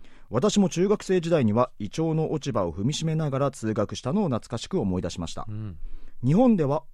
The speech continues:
Speaker 1: 雄株がほとんどですので、銀杏の実がなることはほとんどありませんでしたが、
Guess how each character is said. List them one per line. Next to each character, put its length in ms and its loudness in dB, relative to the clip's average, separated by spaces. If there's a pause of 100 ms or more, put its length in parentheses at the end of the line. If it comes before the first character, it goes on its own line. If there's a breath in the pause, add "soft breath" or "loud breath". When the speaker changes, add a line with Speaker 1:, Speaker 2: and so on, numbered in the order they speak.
Speaker 1:
雄 120 -2
株 260 0
が 100 2
ほ 140 -6
と 160 -4
ん 80 -2
ど 100 -2
で 100 -6
す 120 -6
の 100 -4
で、 220 -4
銀 340 0
杏 200 0
の 100 0
実 120 -2
が 120 -2
な 120 0
る 80 -2
こ 140 -6
と 80 -8
は 100 -6
ほ 120 -10
と 160 -2
ん 60 2
ど 180 -2
あ 80 -2
り 80 0
ま 100 2
せ 140 -2
ん 60 0
で 100 -4
し 60 -10
た 120 -6
が、 140 -2